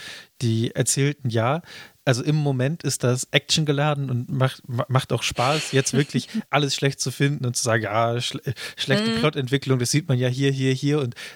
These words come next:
Speaker 1: alles, was dann trotzdem gut war, da sagt man, ja, aber im Gesamtwerk, im Gesamtwerk ist das, was hier gut war, ja eigentlich nichtig. Und
Speaker 2: <laughs>
Speaker 1: trotzdem kam dann auch so eine gewisse,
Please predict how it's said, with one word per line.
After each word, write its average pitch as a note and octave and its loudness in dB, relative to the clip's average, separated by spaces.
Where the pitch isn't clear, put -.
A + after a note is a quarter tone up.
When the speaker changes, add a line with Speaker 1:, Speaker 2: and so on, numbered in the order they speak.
Speaker 1:
alles, C#3 0
was C#3 2
dann B2 0
trotzdem C#3+ 0
gut D3 0
war, C#3 2
da B2 2
sagt B2+ 0
man, B2 0
ja, B2+ 2
aber A#2 -2
im A#2 -4
Gesamtwerk, A#2+ 0
im A#2+ -8
Gesamtwerk B2+ 0
ist - -4
das, D#3+ 2
was C3+ -2
hier B2+ 2
gut D3+ 0
war, B2 4
ja A2+ 0
eigentlich C3 0
nichtig. C#3 0
Und C3 2
Speaker 2:
<laughs> - -20
Speaker 1:
trotzdem D#3 0
kam C#3+ 0
dann C#3 0
auch C#3 0
so A#2+ 0
eine B2 2
gewisse, B2+ 0